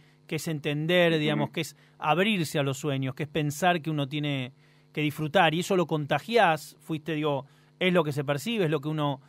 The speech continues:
Speaker 1: disfruta tanto. ¿Con qué soñás ahora, Marcelo? Digo, más allá de lo que ya sabemos, ni lo digamos, pero digo, ¿qué soñás? ¿Qué, cuál, no? En, en lo inmediato, ¿qué? Porque me imagino, ¿no? Es como, ¿qué, qué, cuando pones la cabeza en la almohada, ¿con qué soñás ahora?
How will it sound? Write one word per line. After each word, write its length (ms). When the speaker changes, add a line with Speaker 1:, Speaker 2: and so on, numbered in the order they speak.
Speaker 1:
disfruta 360
tanto. 280
¿Con 160
qué 140
soñás 500
ahora, 300
Marcelo? 400
Digo, 160
más 240
allá 440
de 100
lo 100
que 80
ya 100
sabemos, 460
ni 100
lo 80
digamos, 320
pero 140
digo, 220
¿qué 120
soñás? 540
¿Qué, 160
cuál, 400
no? 300
En, 160
en 140
lo 60
inmediato, 720
¿qué? 240
Porque 380
me 120
imagino, 640
¿no? 120
Es 140
como, 540
¿qué, 160
qué, 240
cuando 240
pones 180
la 80
cabeza 200
en 60
la 40
almohada, 340
¿con 180
qué 100
soñás 440
ahora? 360